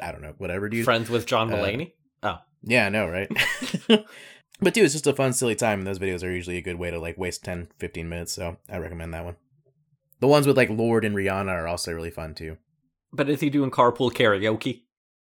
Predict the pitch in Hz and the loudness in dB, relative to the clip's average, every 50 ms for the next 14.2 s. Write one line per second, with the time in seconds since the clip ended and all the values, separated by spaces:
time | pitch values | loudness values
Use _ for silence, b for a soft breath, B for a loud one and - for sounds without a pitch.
0 | _ _ _ _ _ _ _ _ _ _ _ _ _ _ - 98 101 104 104 107 | _ _ _ _ _ _ _ _ _ _ _ _ _ _ -8 -4 0 2 2 4
1 | 113 123 131 131 135 131 127 123 117 101 - - - - - - - 104 98 90 | 4 4 4 4 4 4 2 2 0 0 -2 -4 -6 -8 -8 -8 -8 -8 -6 -4
2 | 98 110 117 110 - - - - - - 92 98 - - - 110 110 110 113 - | -4 -2 -2 -2 -4 -6 -10 -12 -10 -10 -10 -10 -10 -6 -4 -2 -2 -2 -4 -6
3 | - 104 113 131 139 135 107 95 - 87 85 78 78 73 - _ _ _ _ _ | -4 -2 -2 -2 -2 -2 -4 -6 -4 -4 -4 -4 -6 -8 -12 _ _ _ _ _
4 | _ _ _ _ _ _ _ _ _ - 107 107 98 92 90 87 90 101 107 117 | _ _ _ _ _ _ _ _ _ -2 0 2 2 2 0 0 0 0 0 0
5 | 127 123 117 104 113 104 98 95 98 98 - - 113 107 101 - 95 87 87 90 | 2 2 2 2 2 -2 -2 -2 -2 -2 -2 -4 -6 -8 -6 -6 -6 -6 -6 -6
6 | 104 98 98 92 101 92 95 - _ _ _ _ _ _ _ _ _ _ _ _ | -8 -10 -8 -8 -8 -8 -8 -10 _ _ _ _ _ _ _ _ _ _ _ _
7 | _ _ _ _ _ _ _ _ _ _ _ - - 101 101 87 95 117 120 120 | _ _ _ _ _ _ _ _ _ _ _ -14 -8 -6 -6 -4 -4 -2 -2 -2
8 | - 147 143 160 175 175 - 196 - - - - - - _ _ - 120 127 131 | 0 0 -2 -2 -2 -2 -2 -4 -6 -6 -10 -20 -20 -20 _ _ 2 4 6 6
9 | 135 131 135 165 160 120 104 104 104 104 107 107 107 101 - 120 120 127 131 - | 6 6 4 4 2 2 2 -2 -2 -2 -4 -4 -6 -4 -2 0 0 2 0 0
10 | 98 - 110 92 87 - 113 123 139 - - - 107 92 90 90 98 117 117 - | -2 -4 -4 -6 -6 -4 -4 -4 -4 -2 -2 -2 -2 -2 -2 -4 -6 -8 -10 -12
11 | _ _ _ _ _ _ _ _ _ _ _ _ _ _ _ _ _ _ _ _ | _ _ _ _ _ _ _ _ _ _ _ _ _ _ _ _ _ _ _ _
12 | - - - 190 190 180 147 117 - 127 156 185 - - 151 170 - - 143 156 | -6 0 4 6 8 8 8 6 6 4 2 2 4 6 6 6 6 6 4 4
13 | 160 202 226 247 247 220 156 - - 135 143 143 135 - 98 117 113 113 110 - | 6 6 4 4 4 0 0 0 2 2 2 4 2 2 2 2 2 2 2 2
14 | 160 151 - - | 0 0 -2 -6